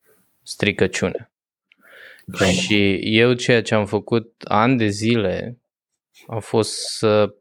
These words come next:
Speaker 1: orice business în care am intrat și care era, uh, nișat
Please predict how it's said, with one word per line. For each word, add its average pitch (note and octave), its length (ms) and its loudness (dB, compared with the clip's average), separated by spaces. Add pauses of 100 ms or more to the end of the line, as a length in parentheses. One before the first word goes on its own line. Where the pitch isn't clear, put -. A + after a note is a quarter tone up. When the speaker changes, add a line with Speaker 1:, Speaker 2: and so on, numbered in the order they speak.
(140)
Speaker 1:
orice B2 400 0
business A2 520 0
în G2+ 120 -4
care G2+ 240 0
am G2 120 -2
intrat G2+ 420 0
și - 140 -8
care F#2+ 320 -6
era, F#2+ 480 0 (1160)
uh, G#2 340 2
nișat - 880 -2